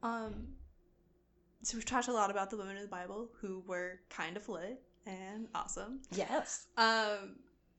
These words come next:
Speaker 1: so let's sort of shift a little, if that's okay.
Speaker 2: Okay.
Speaker 1: Um, to women in religion and the church in the broader sense. Because if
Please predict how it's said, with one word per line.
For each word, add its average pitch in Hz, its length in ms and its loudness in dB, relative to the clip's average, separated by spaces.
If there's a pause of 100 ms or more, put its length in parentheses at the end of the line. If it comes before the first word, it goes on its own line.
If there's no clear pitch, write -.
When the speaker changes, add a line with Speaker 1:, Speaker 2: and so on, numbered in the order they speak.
Speaker 1:
so - 260 2
let's 233 560 6
sort 254 360 4
of 233 160 -2
shift - 440 2
a 185 60 -2
little, 175 280 -4
if 262 100 -8
that's - 240 -6
okay. - 200 -10
Speaker 2:
Okay. 262 300 8 (460)
Speaker 1:
Um, 214 400 6 (100)
to 208 720 2
women 202 760 0 (220)
in 202 560 0 (880)
religion 196 880 2
and 185 220 -2
the 185 80 -4
church - 720 0 (420)
in 175 540 -2
the 180 60 -4
broader 170 680 0 (400)
sense. - 800 4 (400)
Because 196 840 4
if 202 240 -4